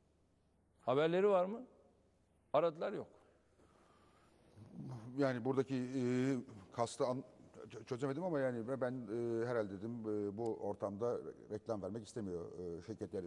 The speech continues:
Speaker 2: Çünkü çok reklamlarda, a-, azalma oldu son birkaç gün içerisinde gazetelerde ama ben bunu ticari bir karar olarak açıkçası algıladım. Siz bunun arkasında bir şey olabileceğini, e, ima ediyorsunuz anladığım kadarıyla.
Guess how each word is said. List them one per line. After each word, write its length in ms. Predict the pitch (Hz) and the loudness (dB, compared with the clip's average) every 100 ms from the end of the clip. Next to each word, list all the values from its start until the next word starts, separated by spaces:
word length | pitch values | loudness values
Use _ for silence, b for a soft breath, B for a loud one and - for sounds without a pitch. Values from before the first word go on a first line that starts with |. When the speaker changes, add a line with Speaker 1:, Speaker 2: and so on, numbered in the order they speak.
| 87 | -6
Speaker 2:
Çünkü 260 | 110 110 | -10 -10
çok 200 | - 120 | -8 -4
reklamlarda, 1040 | 107 - 110 101 - 120 110 110 110 107 131 | -4 -2 -4 -4 -6 0 2 2 2 0 -2
a-, 420 | 131 117 110 117 | -2 -2 -2 -2
azalma 300 | 117 120 117 | 0 0 0
oldu 140 | 101 | -4
son 160 | 95 104 | -6 -8
birkaç 240 | 95 101 | -6 -8
gün 100 | - | -8
içerisinde 360 | 98 95 90 98 | -10 -10 -8 -10
gazetelerde 420 | 95 92 110 127 | -8 -6 -4 -2
ama 200 | 156 151 B B B - | -2 -2 B B B -6
ben 120 | 104 | -4
bunu 80 | 117 | -4
ticari 280 | 110 120 113 | 0 0 0
bir 40 | |
karar 180 | 107 101 | 0 -2
olarak 240 | 95 87 | -2 -4
açıkçası 360 | 90 - 90 - | -8 -10 -12 -6
algıladım. 280 | 92 95 120 | -6 -4 -6
Siz 180 | - 101 95 | -8 -12 -8
bunun 180 | 101 104 | -6 -6
arkasında 420 | 95 104 104 92 | -6 -8 -6 -8
bir 40 | |
şey 140 | 87 101 | -6 -4
olabileceğini, 540 | 92 92 85 95 90 | -2 -4 -4 -4 -4
e, 1080 | 85 - 90 87 87 87 87 85 80 - 98 | -10 -14 -12 -10 -8 -10 -10 -12 -14 -14 -10
ima 180 | 87 | -8
ediyorsunuz 320 | 85 85 90 90 | -8 -12 -10 -10
anladığım 160 | 87 | -8
kadarıyla. 460 | 85 92 98 113 | -10 -8 -6 -2